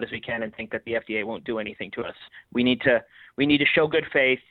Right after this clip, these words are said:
and show that we're, we're working to resolve this issue as an industry, and we all really do need to come together and fix this, um, to show that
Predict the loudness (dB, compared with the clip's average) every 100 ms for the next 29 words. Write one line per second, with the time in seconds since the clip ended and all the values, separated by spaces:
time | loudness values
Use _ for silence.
0 | -8 -4 2 2 4 2 0 2 4 4
1 | 2 -4 _ _ _ _ 0 2 2 2
2 | -2 0 4 4 4 2 2 0 0 2
3 | 4 4 2 -2 -4 -6 -6 -2 0 0
4 | -2 -4 0 2 4 2 0 _ _ _
5 | -6 0 2 2 0 -4 -6 -6 -4 -2
6 | -2 -2 -6 -6 -2 -2 -2 -2 -2 -4
7 | -20 _ -20 -20 _ _ _ -2 0 -2
8 | -6 -12 -4 2 4 4 4 4 2